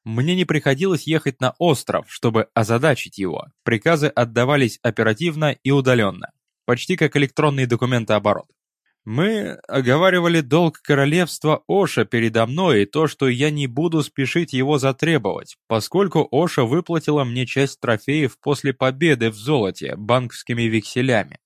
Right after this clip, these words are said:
Тут материя была тонкая, и я, как и мой адресат Фольктрим, это понимали.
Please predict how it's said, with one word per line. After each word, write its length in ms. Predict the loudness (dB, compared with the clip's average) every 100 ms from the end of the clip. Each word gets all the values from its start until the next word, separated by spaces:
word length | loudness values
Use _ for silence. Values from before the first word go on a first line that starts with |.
| _ _ _ -4
Тут 220 | -2 -2 -6 -8
материя 540 | -4 0 0 0 0
была 180 | 2 0
тонкая, 540 | 0 0 0 -2 0 2
и 340 | 2 2 0
я, 260 | 0 0 0
как 300 | 0 -2 -2
и 60 |
мой 220 | -4 -2
адресат 500 | -2 -4 -4 0 -2
Фольктрим, 800 | -2 -4 -4 -4 -2 -2 -2 -6 -4
это 320 | -2 0 -4
понимали. 720 | -2 -4 -2 -4 -4 -6 -12